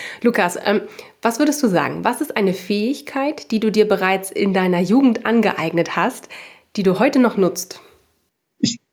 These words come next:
Speaker 2: kann irrsinnig gut vorhersagen, wie sich Menschen in der Zukunft verhalten werden.
Speaker 1: Oh, <laughs> spannend, okay.
Speaker 2: Äh,
Speaker 1: Mhm.
Speaker 2: ja, das ist, ähm, hat sich einfach so herausgebildet.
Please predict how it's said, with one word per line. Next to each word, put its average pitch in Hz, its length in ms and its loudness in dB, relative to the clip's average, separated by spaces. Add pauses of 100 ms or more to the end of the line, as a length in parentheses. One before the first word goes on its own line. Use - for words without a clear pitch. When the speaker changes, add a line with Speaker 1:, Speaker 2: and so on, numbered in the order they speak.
(240)
Speaker 2:
kann 151 480 0
irrsinnig 147 640 4 (240)
gut 151 440 2
vorhersagen, 127 1080 2
wie 113 80 2
sich 120 240 -6
Menschen - 520 4
in 240 140 6
der 151 160 4
Zukunft - 640 2
verhalten 117 580 6
werden. 113 420 0
Speaker 1:
Oh, 233 360 6 (220)
<laughs> 269 200 4
spannend, 226 540 4
okay. 220 380 2 (1600)
Speaker 2:
Äh, - 160 6
Speaker 1:
Mhm. - 40 8
Speaker 2:
ja, 120 320 6 (140)
das 123 240 2
ist, - 320 2
ähm, 117 640 6 (1600)
hat 143 180 0
sich 131 220 4
einfach 135 320 2
so 127 200 4
herausgebildet. 120 1120 4